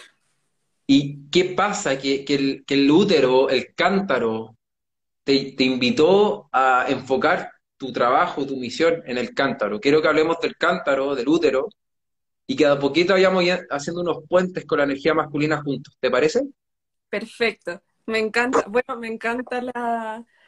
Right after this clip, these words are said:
Speaker 2: la presentación que hiciste, porque esa historia de ese círculo es muy hermosa, como en el tiempo que yo también estaba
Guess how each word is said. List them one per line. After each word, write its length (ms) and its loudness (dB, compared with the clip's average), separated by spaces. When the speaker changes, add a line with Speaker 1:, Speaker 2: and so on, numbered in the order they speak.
Speaker 2:
la 180 -2
presentación 640 -10
que 120 -14
hiciste, 560 -12
porque 640 -12
esa 280 -10
historia 360 -8
de 60 -8
ese 140 -14
círculo 380 -12
es 60 -12
muy 240 -10
hermosa, 460 -10
como 140 -14
en 60 -12
el 120 -12
tiempo 300 -12
que 120 -18
yo 100 -10
también 300 -8
estaba 340 -6